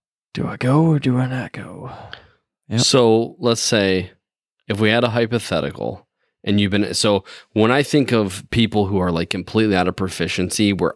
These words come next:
Speaker 3: I would be, like, the most anxious about going.
Speaker 1: Me. I'm completely
Speaker 3: Well, you're not
Speaker 1: out
Speaker 3: completely
Speaker 1: of,
Speaker 3: out of prof- <laughs>
Speaker 1: I'm the completely out of proficiency.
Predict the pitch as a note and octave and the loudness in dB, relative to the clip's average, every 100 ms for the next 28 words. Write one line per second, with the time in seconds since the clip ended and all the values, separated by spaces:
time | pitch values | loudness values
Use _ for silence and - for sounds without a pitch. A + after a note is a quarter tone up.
0 | _ F#2 F#2 G2 G2 F2+ E2+ - - - | _ 0 2 2 0 0 0 -2 -8 -6
1 | F#2 F2 F2+ - - E2+ E2+ - F#2+ - | -4 -2 -2 -4 -8 -6 -6 -4 -4 -4
2 | F2+ E2+ E2+ E2 C3+ A#2 A#2+ - _ - | -4 -4 -4 0 2 2 -2 -10 _ -8
3 | C3+ A#2+ - A#2+ - C#3 E3+ F3+ A#2+ A#2 | -4 -4 -6 -10 0 4 4 4 2 2
4 | D3 C3+ A#2 F#2 A2 - - - C3+ C3 | 4 4 2 -2 -6 -6 -10 -6 -4 -2
5 | B2+ B2+ B2 - C#3+ C3+ B2+ A#2+ A#2+ - | -2 -6 -12 -6 -6 -4 -2 -2 -4 -8
6 | A#2 A#2+ - A#2 | -12 -12 -12 -8